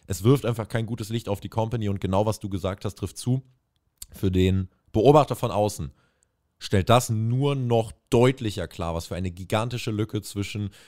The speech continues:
W W E und A E W klafft. Und natürlich gibt's jetzt die Fans, die sagen, "Ja, aber die sollen ja gar nicht dasselbe sein und die sollen doch gar nichts miteinander zu tun haben." Ja, wahrscheinlich, das ist wahrscheinlich gerade die objektiv richtige Beobachtung,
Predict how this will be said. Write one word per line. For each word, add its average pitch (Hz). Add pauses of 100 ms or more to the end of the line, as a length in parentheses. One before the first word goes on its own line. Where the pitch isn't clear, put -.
(140)
W 101
W 110
E 107
und 101
A -
E 95
W 104
klafft. -
Und 87
natürlich 208
gibt's -
jetzt -
die 123
Fans, 113
die 110
sagen, 104 (260)
"Ja, 127
aber 123
die 127
sollen 147
ja 151
gar 123
nicht 123
dasselbe 123
sein 98
und 104
die 135
sollen 147
doch 135
gar 101
nichts 95
miteinander 92
zu -
tun 87
haben." 76 (240)
Ja, 82 (520)
wahrscheinlich, 101
das -
ist -
wahrscheinlich 107
gerade 110
die 120
objektiv 117
richtige 110
Beobachtung, 113